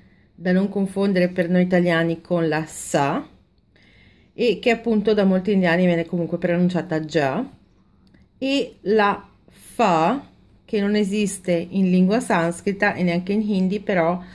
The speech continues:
eh, esiste in Urdu, quindi viene, eh, comunque trascritta e correttamente andrebbe pronunciata e comunque indicata.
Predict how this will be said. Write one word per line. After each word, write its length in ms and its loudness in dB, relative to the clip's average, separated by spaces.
eh, 300 -10
esiste 440 0
in 140 4
Urdu, 440 0
quindi 340 0
viene, 800 0
eh, 80 -6
comunque 320 0
trascritta 880 -2
e 320 -2
correttamente 680 0
andrebbe 320 -2
pronunciata 1080 -2
e 100 -12
comunque 400 -4
indicata. 720 -6